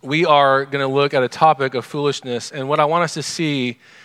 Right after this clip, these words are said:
as we dive into these scripture verses, um, a couple of things. One, the Proverbs have a few places where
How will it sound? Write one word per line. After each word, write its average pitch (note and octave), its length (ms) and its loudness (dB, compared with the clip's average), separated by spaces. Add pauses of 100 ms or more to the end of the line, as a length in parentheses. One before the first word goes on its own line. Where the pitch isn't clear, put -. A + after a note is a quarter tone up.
(100)
as C3 160 0
we C3 80 -4
dive D3 300 4
into D3 120 -2
these C3+ 160 -2
scripture D3 440 -6
verses, C3+ 600 -4 (600)
um, C3 460 2
a C#3+ 60 -12
couple E3+ 340 2
of B2 80 -4
things. C3 280 -6
One, D3 520 0 (500)
the C#3 100 -2
Proverbs E3 720 4
have C#3+ 520 4
a D3 80 -4
few E3 260 -8
places D#3+ 560 0
where D3 460 2